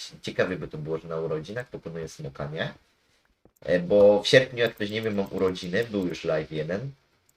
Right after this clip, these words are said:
e, bo to było pierwszy live w ogóle na tym kanale, nie? Z urodzin. E, no i wydaje mi się, że... o, ale to ładnie, ale to ładnie wygląda. Ej, to mi się tak bardzo podoba.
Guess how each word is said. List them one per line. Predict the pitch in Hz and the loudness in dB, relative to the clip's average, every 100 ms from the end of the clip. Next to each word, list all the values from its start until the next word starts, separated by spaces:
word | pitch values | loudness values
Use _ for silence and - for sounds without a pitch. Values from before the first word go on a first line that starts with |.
| _ | _
e, | 80 85 | -2 -2
bo | 80 87 | 0 -2
to | 92 | 0
było | 82 87 85 85 82 | -2 0 2 2 0
pierwszy | - 104 - 98 | 2 0 2 4
live | 95 | 4
w | 90 | 4
ogóle | 87 90 | -2 -2
na | 87 | -2
tym | 90 | -6
kanale, | 90 98 80 76 | -4 -2 -2 -4
nie? | 78 95 87 | -4 -6 -6
Z | - | -10
urodzin. | 82 80 78 104 135 _ _ _ _ _ - _ | -4 -2 -2 -6 -10 _ _ _ _ _ -20 _
E, | 76 78 78 73 - _ _ _ _ | -2 0 0 -2 -6 _ _ _ _
no | 87 104 - | -6 -6 -4
i | 98 95 92 | -8 -6 -8
wydaje | 90 98 117 | -2 -2 -2
mi | |
się, | - 90 | -6 -6
że... | 90 87 85 | -2 -2 -2
o, | 80 78 73 | -2 -2 -2
ale | 80 | -6
to | 76 | -2
ładnie, | 82 78 - | -2 -2 0
ale | 95 101 | 4 4
to | - | 4
ładnie | 98 98 92 | 4 4 2
wygląda. | 87 92 87 85 | -2 -2 0 0
Ej, | 92 | -2
to | 92 107 | -2 -4
mi | 104 | -4
się | - 98 | -4 -6
tak | 87 | 2
bardzo | 117 113 - 104 | 6 6 4 -4
podoba. | 101 98 95 85 82 - | -2 2 4 4 0 -2